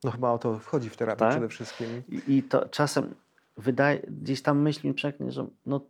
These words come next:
Speaker 2: no, strasznie trudna sytuacja, tak? A
Speaker 1: Mhm.
Speaker 2: potem finał jest taki, że w ogóle śladu nie ma, tak?
Speaker 1: Mhm.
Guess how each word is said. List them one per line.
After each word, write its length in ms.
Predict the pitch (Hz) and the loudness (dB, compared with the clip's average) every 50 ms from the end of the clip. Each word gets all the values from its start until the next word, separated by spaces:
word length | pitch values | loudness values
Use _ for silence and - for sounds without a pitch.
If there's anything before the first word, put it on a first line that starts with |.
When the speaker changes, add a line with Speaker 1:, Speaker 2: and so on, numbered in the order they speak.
| _ _ _ _ _ _ _ _ _ _ _ - | _ _ _ _ _ _ _ _ _ _ _ -2
Speaker 2:
no, 100 | 131 135 | -2 -2
strasznie 540 | - - - 156 156 151 139 - - 139 | -2 -2 0 2 2 2 0 -2 -4 -6
trudna 280 | 135 - 147 147 143 135 | -4 -2 -2 -2 -2 -4
sytuacja, 640 | 127 - 131 - - 147 147 139 135 - - 95 90 | -4 -6 -8 -4 -2 0 0 0 -2 -4 -6 -6 -6
tak? 220 | - - 120 - - | -4 -6 -6 -4 -4
A 40 | - | -4
Speaker 1:
Mhm. 200 | - - 139 143 | -2 -2 -2 0
Speaker 2:
potem 200 | 110 135 143 135 | 0 -2 -2 -2
finał 300 | - 156 156 147 139 139 | -4 -4 -4 -2 -2 -4
jest 180 | 131 135 - | -4 -4 -4
taki, 300 | - 127 135 127 - 147 | -4 -4 -4 -4 -8 -10
że 100 | 139 143 | -10 -8
w 100 | 135 139 | -8 -8
ogóle 420 | 143 143 147 147 143 147 147 143 135 - - - - | -10 -8 -8 -6 -4 -2 -2 -4 -4 -8 -12 -16 -14
śladu 460 | - - - 202 196 170 113 - 92 | -12 -2 2 4 4 4 2 0 -6
nie 200 | - 85 - - 76 | -8 -10 -12 -16 -18
ma, 100 | - - - _ | -20 -20 -20 _
tak? 220 | - 123 170 226 202 - _ _ _ - | -10 -8 -8 -8 -10 -12 _ _ _ -4
Speaker 1:
Mhm. 280 | 135 104 95 113 101 | -4 -2 -2 -8 -8